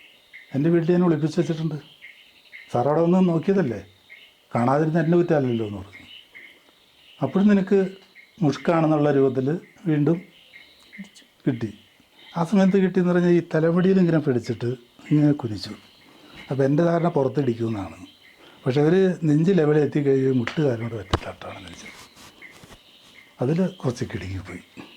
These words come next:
കുറേ നേരത്തേക്ക് എന്താ ചെയ്യേണ്ടത്, ലോകം എവിടെയാ എന്ന് പോലും അറിയില്ലാത്ത ഒരു സ്ഥിതിയിലെത്തി. പക്ഷെ ഞാൻ നിന്ന്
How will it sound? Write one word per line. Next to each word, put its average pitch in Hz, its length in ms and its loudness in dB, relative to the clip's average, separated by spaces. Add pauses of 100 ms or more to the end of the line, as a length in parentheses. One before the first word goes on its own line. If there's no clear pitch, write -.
(460)
കുറേ 135 240 0
നേരത്തേക്ക് 131 520 2 (680)
എന്താ 123 220 0
ചെയ്യേണ്ടത്, 117 480 -2
ലോകം 120 260 -2
എവിടെയാ 120 340 -2 (880)
എന്ന് 127 140 2
പോലും 123 240 2
അറിയില്ലാത്ത 113 460 -4 (440)
ഒരു 113 80 -6
സ്ഥിതിയിലെത്തി. 95 580 -14 (540)
പക്ഷെ - 160 -2
ഞാൻ 214 200 4
നിന്ന് 202 300 4